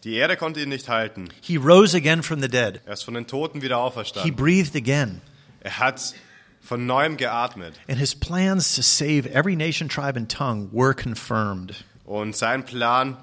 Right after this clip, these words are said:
Speaker 1: jede Nation, jede Sprache und jeden Stamm zu erretten, wurden bestätigt.
Speaker 2: He is worthy of our worship.
Speaker 1: Er ist unserer Anbetung würdig.
Speaker 2: Jesus Christ, the King of Kings.
Speaker 1: Jesus Christus, der König der Könige.
Speaker 2: The Lord will reign forever.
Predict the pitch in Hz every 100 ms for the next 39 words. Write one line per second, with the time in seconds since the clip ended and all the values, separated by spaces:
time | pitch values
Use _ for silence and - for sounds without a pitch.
0 | - 113 139 143 131 131 127 127 117 117
1 | - 110 113 117 110 110 117 107 113 113
2 | 110 107 - - - - 110 104 110 110
3 | - 104 98 - 101 104 101 - 101 98
4 | 90 80 - - - 120 98 98 113 127
5 | 135 139 135 - 107 107 107 95 92 -
6 | - - - - - - _ 101 120 139
7 | 143 131 117 117 117 139 120 120 - 110
8 | 104 - 92 104 101 82 - - - 127
9 | 139 - - 110 104 - - 117 104 101
10 | - 87 90 - - - 104 139 127 123
11 | - 98 - 101 - 117 117 110 - 110
12 | - 107 85 80 76 - 120 113 147 175
13 | 170 147 160 156 180 131 104 95